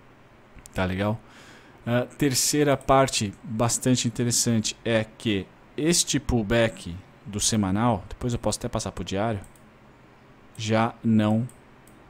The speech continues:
ultrapassa o fundo anterior. Então a gente tá olhando aqui já pro nosso alvo, que é essa pernada de ignição. Estamos esperando,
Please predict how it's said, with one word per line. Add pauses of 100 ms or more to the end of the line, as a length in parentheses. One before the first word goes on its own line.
(540)
ultrapassa
o
fundo
anterior. (480)
Então
a
gente
tá
olhando
aqui
já
pro
nosso
alvo, (600)
que
é
essa
pernada
de
ignição.
Estamos
esperando,